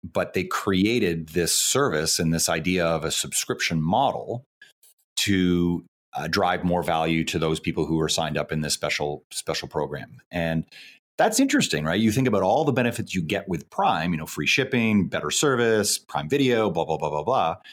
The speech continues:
You know, that could serve as some inspiration to distributors that are thinking about how it is that they can marry product and service with some semblance of a subscription pricing strategy that, uh, provides loyalty.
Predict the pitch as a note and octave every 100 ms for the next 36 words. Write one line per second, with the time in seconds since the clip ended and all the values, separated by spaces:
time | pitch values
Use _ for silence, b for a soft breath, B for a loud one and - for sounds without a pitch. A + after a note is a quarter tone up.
0 | B B _ D#3+ D#3+ E3 E3+ D#3+ D#3+ F#3+
1 | F#3 C#3 C#3 G2 A2+ G2+ G#2 - F2+ A#2+
2 | - E2 - E2 D#2 A#2+ E2 D#2+ E2 E2
3 | E2 - A2 A2+ G2 D#2+ D#2+ D#2+ - F2
4 | E2+ E2+ D#2+ E2 E2+ E2 E2+ D#2+ F2+ G2+
5 | D#2 D#2+ D#2+ D#2 E2 D2+ D2 D3 A2 D#2+
6 | - E2+ - - G2+ G#2 G2+ G2+ B B
7 | B B B - - - B2 A#2+ F2 E2+
8 | D#2+ - F2 E2+ D#2+ - E2+ E2+ E2 -
9 | D#2 - G2 - - F2 E2+ E2 D#2 -
10 | B2 E3 G#2+ - D2+ D#2+ D#2+ E2+ D#2 D#2+
11 | E2 - E2 E2 E2 _ _ F2+ F#2 G2
12 | F#3 F3 - -